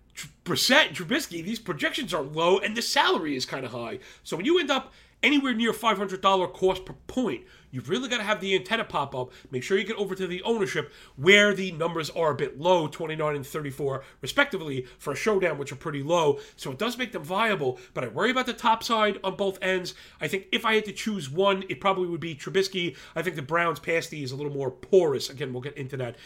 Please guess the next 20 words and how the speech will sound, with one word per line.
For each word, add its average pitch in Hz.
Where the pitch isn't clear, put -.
in 165
a 147
second. 147
So 110
not 160
much 139
value 156
to 147
be 143
had 143
with 156
Q 151
Bs. 180
This 180
really 151
is 139
a 127
yucky 127
slate 135
completely. 202